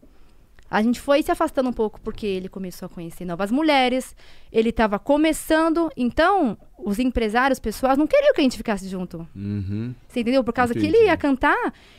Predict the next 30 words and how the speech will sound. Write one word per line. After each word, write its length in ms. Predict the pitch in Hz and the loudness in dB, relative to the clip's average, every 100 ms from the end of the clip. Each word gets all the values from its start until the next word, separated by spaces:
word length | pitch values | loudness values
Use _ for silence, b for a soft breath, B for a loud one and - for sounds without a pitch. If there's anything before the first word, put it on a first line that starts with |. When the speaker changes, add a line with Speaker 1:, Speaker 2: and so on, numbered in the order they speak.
| B | B
Speaker 1:
e 100 | - | -4
quem 220 | - 494 | 0 2
queria 320 | 523 508 320 | 4 4 2
que, 180 | 311 302 | 0 -4
que 360 | 240 277 - 254 | -6 -8 -4 -2
um 320 | 254 254 247 | 0 0 -2
funkeiro 400 | - 247 - 285 | -2 -4 0 2
iniciar, 440 | 277 254 - 233 220 220 | 2 0 2 2 2 -2
o, 200 | 214 196 | -6 -2
vendo 300 | 190 262 254 | 0 2 2
que 80 | |
ele 80 | 247 | -2
tem 220 | 233 294 | 0 2
talento, 560 | 302 233 247 403 - 190 b b | 4 4 4 2 0 -2 b b
iniciar 400 | - 247 233 269 | -2 -2 0 0
no 80 | 247 | 0
funk, 500 | 214 269 359 392 226 b b | 0 2 0 0 -6 b b
quem 160 | - 494 | -4 2
queria 280 | 494 440 359 | 4 4 4
que 60 | |
ele 100 | 302 | 0
tivesse 280 | 277 277 247 | 0 0 2
um 20 | 240 | 0
relacionamento? 720 | 226 214 208 202 170 165 156 - - | 0 -2 -2 -2 -4 -6 -8 -14 -12
Speaker 2:
Mas 180 | 104 104 | -8 -6
ninguém 320 | 123 113 127 | -6 -6 -6
mesmo, 100 | 110 | -6
né? 60 | 80 302 554 | -2 0 0
Speaker 1:
Ninguém 360 | 269 220 370 605 | 0 2 2 0
queria, 560 | 587 571 466 554 587 339 | -2 -2 -2 -4 -2 -4